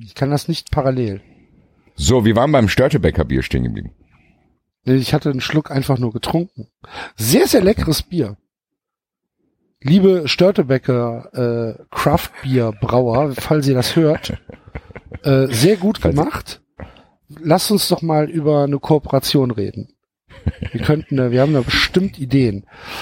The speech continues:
Speaker 1: Also, ähm, sehr leckeres Schwarzbier. Das Schwarzbier ist wirklich fantastisch lecker. Ähm, das Hanse Porter ist auch sehr, sehr lecker. Es schmeckt fast wie Malzbier.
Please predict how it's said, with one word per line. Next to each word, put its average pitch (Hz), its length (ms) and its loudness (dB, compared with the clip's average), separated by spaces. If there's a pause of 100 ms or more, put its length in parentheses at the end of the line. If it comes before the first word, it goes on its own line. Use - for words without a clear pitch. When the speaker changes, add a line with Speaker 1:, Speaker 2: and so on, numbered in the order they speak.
(140)
Speaker 1:
Also, 143 380 4 (140)
ähm, 135 380 -2 (720)
sehr 131 360 2
leckeres 190 500 2
Schwarzbier. 151 680 0
Das 131 160 -2
Schwarzbier 131 480 -4
ist - 160 -8
wirklich - 320 -6
fantastisch - 600 -10
lecker. 135 300 -6 (760)
Ähm, 139 400 -2 (1080)
das - 340 2
Hanse 196 420 2
Porter 131 600 0
ist - 260 -6
auch 202 200 0
sehr, 151 400 2
sehr 170 180 2
lecker. 160 320 0
Es 180 120 -2
schmeckt - 300 -2
fast - 360 -2
wie 165 80 0
Malzbier. 156 680 0